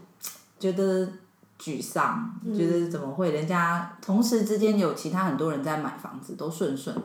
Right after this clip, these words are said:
Speaker 1: 的，然后一切的一切都很 OK，就是怎么会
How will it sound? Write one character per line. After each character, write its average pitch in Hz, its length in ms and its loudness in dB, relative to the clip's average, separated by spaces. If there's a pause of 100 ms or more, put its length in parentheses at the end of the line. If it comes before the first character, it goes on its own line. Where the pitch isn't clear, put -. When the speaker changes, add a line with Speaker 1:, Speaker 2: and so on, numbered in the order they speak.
Speaker 1:
的， - 60 -14 (180)
然 135 120 -6
后 147 220 -4
一 - 80 -4
切 185 200 -2
的 156 60 -2
一 120 80 0
切 160 140 -4
都 123 140 -4
很 - 100 -8
OK， - 560 -14 (100)
就 - 140 -6
是 160 120 -2
怎 160 120 -6
么 - 100 -4
会 139 220 -6